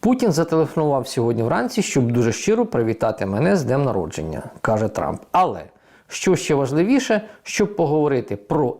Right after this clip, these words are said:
Іран, країну, яку він дуже добре знає. «Ми довго, — каже, — розмовляли, п'ятдесят хвилин. Набагато менше часу було присвячено розмовам про Росію і Україну, але це буде наступного тижня». Тобто ще телефонні переговори, як сказав Трамп, будуть. Саме про Україну.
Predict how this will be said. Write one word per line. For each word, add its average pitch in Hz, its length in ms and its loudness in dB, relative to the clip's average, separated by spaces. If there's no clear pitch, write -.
Іран, 185 480 -2
країну, 165 480 2
яку 127 380 2
він 123 160 0
дуже 147 260 2
добре 117 280 0
знає. 104 320 -4
«Ми 220 180 4
довго, — 131 340 2
каже, — 147 240 0
розмовляли, 175 500 0
п'ятдесят - 440 -2
хвилин. 80 260 -4
Набагато 202 460 2
менше 165 260 -2
часу 143 340 -2
було 120 200 2
присвячено 120 580 -2
розмовам 113 480 0
про 113 140 -4
Росію 131 380 2
і - 20 4
Україну, 262 460 2
але 147 300 2
це 120 240 -2
буде 127 360 0
наступного 151 540 0
тижня». 104 400 0
Тобто 127 220 -2
ще 202 200 0
телефонні 127 540 0
переговори, 131 600 2
як 120 200 -4
сказав 107 340 -2
Трамп, 147 320 -2
будуть. - 340 -4
Саме 170 320 0
про 120 160 -2
Україну. 87 420 -4